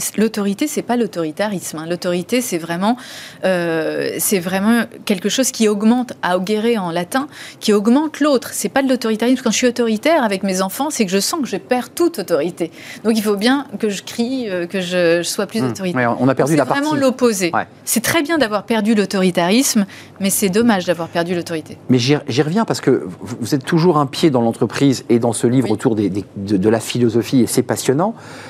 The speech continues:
Speaker 2: On a des managers qui disent aujourd'hui, « Moi, je suis perdu. J'ai besoin d'un accompagnement, j'ai besoin de formation, j'ai besoin qu'on m'aide,
Speaker 1: Mm.
Speaker 2: parce que je sais plus faire ce métier-là. »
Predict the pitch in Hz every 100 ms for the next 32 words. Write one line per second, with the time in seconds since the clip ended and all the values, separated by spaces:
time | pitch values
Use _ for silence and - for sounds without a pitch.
0 | - - 120 151 196 143 127 127 117 190
1 | 208 131 139 127 110 110 226 151 - 113
2 | 107 92 - - 110 113 110 104 98 104
3 | 110 95 98 107 135 - - - - 123
4 | 131 127 123 87 95 - - 165 214 143
5 | 127 131 143 139 120 123 156 247 - 196
6 | 92 - 120 - 139 147 - 202 - -
7 | 240 269 320 330 302 277 - 165 147 -
8 | 123